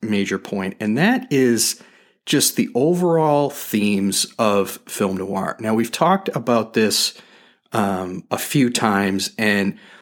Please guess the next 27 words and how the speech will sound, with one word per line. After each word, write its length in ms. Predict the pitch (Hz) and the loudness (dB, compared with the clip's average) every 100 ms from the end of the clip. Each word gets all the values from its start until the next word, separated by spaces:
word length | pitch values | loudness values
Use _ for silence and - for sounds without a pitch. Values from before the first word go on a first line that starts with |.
| _ _ _ - | _ _ _ -4
some 240 | 147 139 | -2 0
of 60 | 131 | 0
the 100 | 120 | 0
themes 400 | 123 117 110 - | 2 2 2 0
that 180 | 110 | 0
we've 400 | 113 104 101 95 - - - - _ - | 2 2 0 -2 -10 -20 -20 -20 _ -2
discussed 640 | 113 - 123 107 101 - 95 | 0 2 2 2 0 -4 -4
are 480 | 95 95 92 90 - | -2 0 -2 -4 -8
things 320 | - 104 92 | -4 -2 -2
like 140 | 95 - | -2 -2
cynicism 880 | - 131 104 - 101 90 90 90 - | 0 2 2 2 0 -2 -6 -10 -10
or 460 | 101 92 90 87 - - _ _ | -6 -4 -4 -8 -12 -20 _ _
paranoia 960 | - 120 117 107 107 107 104 98 90 - | -4 0 2 2 2 2 2 0 -2 -6
or 240 | 95 92 90 | -8 -8 -8
obsession, 800 | - - - 107 - - 87 87 | -4 -2 2 0 0 -4 -8 -10
vulnerability, 1000 | - 107 110 101 87 104 98 87 87 - _ - | -4 -2 0 -2 -2 0 0 -2 -8 -12 _ 0
guilt, 520 | 123 98 85 - - - - - _ - | 2 0 -2 -6 -6 -12 -20 -20 _ -6
uh, 260 | 95 90 85 | -4 -4 -2
the 220 | 107 104 | 0 0
reversal 640 | 95 101 98 117 120 117 104 | 0 -2 0 0 2 -2 -2
of 100 | - | -4
the 140 | 104 | -4
American 520 | 95 101 98 92 95 90 | -2 0 0 -2 -6 -6
dream, 520 | 104 101 95 92 90 | -4 -2 -2 -4 -8
an 200 | 95 - - | -12 -8 0
inescapable 840 | 120 110 - - 107 107 95 92 | 0 2 0 2 0 0 -4 -4
past. 600 | - 113 92 85 - - | -2 0 0 -2 -4 -6